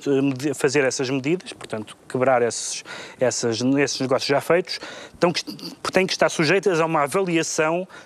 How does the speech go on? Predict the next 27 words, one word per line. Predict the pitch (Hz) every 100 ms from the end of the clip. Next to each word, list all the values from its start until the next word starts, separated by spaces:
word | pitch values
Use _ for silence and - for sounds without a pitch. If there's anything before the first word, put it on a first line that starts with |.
| -
quanto | 190 185 170
aos | 156 139
danos | 180 180 -
patrimoniais | - 220 185 185 165 156 170
e | 160
orçamentais. | 170 170 151 135 107 101 -
Portanto, | - 120 110
juizinho. | 123 147 139 120 92 - - - - - - -
Portanto, | - 160 160 - -
isto | 175 -
vai, | 180
isto | 170 -
é | 165
o |
quê? | - 120 110 - -
Vai | 147
ser | -
os | 156
transportes | - 151 - 151
públicos | - 151 147 -
também? | 147 127 147 185 117 - -
Vai | 160
ser | 156 165 160 - -
quant-, | - 202 220 -
quantas | - 240 185
destas | 185 - 165
coisas, | - 147 156 170 190